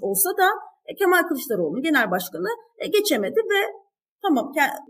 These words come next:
kendisi de sonuçta bir yetişkin, e, yaptığı açıklamaları da gördük o Saraçhane olayından hani sonra. E, tamam dedi,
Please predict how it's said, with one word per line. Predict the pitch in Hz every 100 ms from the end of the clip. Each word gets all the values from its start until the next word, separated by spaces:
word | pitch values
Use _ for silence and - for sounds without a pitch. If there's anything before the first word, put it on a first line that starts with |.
| 392
kendisi | 381 339 - 220
de | 247
sonuçta | 254 269
bir | 285 320
yetişkin, | 339 240 - 302 - _ _ _
e, | - 240 269
yaptığı | 302 302 294
açıklamaları | 285 - 294 294 285
da |
gördük | 196 190 185
o | 190
Saraçhane | 190 208 208 190 190
olayından | 185 185 185 180 - -
hani | 190 175
sonra. | - 190 208 403 427 _ _ -
E, | - -
tamam | 466 285 294 - _ _
dedi, | 214 185